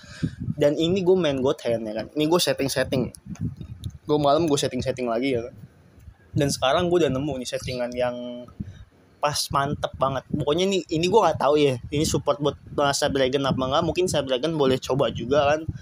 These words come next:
settingannya gitu ya kan, settingan ini. Dan ini settingannya men-, bener-bener mantep sih kalau kata gue. Ya, jadi dimohon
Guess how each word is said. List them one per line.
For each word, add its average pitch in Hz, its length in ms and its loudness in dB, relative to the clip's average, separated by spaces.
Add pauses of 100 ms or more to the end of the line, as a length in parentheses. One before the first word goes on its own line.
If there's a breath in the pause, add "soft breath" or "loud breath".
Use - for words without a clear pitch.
(200 loud breath)
settingannya 135 720 -2
gitu 120 160 -6
ya 120 80 -6
kan, 131 80 -12
settingan 123 320 -4
ini. 120 240 -6 (560 loud breath)
Dan 143 160 2
ini 190 240 2
settingannya 160 640 0
men-, 143 160 -6
bener-bener 135 480 0
mantep 135 240 0
sih - 160 -6
kalau 120 160 2
kata 117 160 -4
gue. 113 160 -12 (960 loud breath)
Ya, 131 160 4
jadi 151 160 4
dimohon 151 480 4